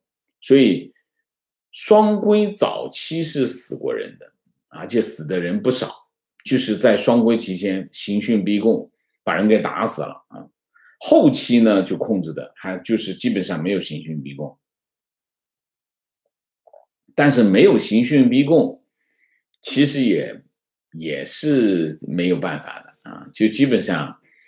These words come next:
我讲过，中共整人的这个方法，那层出不穷啊，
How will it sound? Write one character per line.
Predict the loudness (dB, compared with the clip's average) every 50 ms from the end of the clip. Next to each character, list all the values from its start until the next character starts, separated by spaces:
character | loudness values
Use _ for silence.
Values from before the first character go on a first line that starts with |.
| _ _ _ _ _ _ _ -20 -12 -2
我 | 2 4 4
讲 | 6 4 2 0 0 -2
过， | 2 4 4 4 4 2
中 | 2 2 4 4
共 | 4 2 2 2 0
整 | 0 0 -4 -4 -4 -8
人 | -8 -8 -4 -4 -4
的 | -2 -2
这 | -2 0
个 | -2 -2
方 | -2 -2 -4 -4 -4 -6
法， | -8 -12 -14 -14 -18 -18
那 | -18 -14
层 | -12 -10 -8 -4 -4 -4
出 | -2 -2 -4 -4
不 | -4 -6
穷 | -8 -8 -10 -16 -20 _ _ _ _ _ _ _ -20
啊， | -18 -18 -18 -18